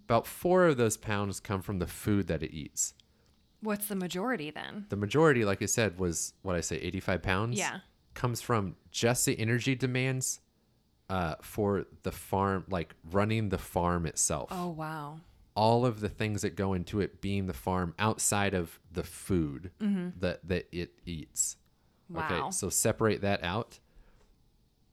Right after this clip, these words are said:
Speaker 1: All of the things that go into the farm raising that cattle
Speaker 2: Mm-hmm.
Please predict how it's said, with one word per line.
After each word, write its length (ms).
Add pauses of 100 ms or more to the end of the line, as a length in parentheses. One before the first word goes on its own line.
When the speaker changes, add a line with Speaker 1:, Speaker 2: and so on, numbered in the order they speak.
(460)
Speaker 1:
All 280
of 100
the 60
things 320
that 100
go 160
into 580 (420)
the 100
farm 520
raising 440
that 240
cattle 540 (100)
Speaker 2:
Mm-hmm. 280